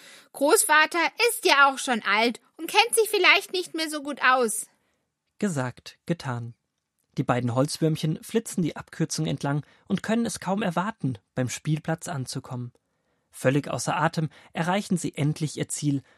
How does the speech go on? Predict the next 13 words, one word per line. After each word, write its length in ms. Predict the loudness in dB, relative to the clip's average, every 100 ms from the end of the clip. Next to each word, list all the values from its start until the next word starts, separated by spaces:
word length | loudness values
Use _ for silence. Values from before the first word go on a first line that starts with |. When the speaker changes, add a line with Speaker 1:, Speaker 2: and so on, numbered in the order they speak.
| _
Speaker 2:
und 160 | -2
beginnen, 420 | 0 0 2 0 0
den 140 | -4
Spielplatz 640 | -2 0 0 0 -4 -2
nach 140 | -4 -2
dem 160 | -4
Schatz 280 | -6 -6 -8
abzusuchen. 800 | -12 -12 -10 -8 -8 -8 -12 -12 _ _ _ _ -8
Nach 140 | -6
zehn 260 | -2 0 2
Minuten 440 | 0 0 0 0
meint 240 | 0 -2
Paul 360 | -4 -6 -6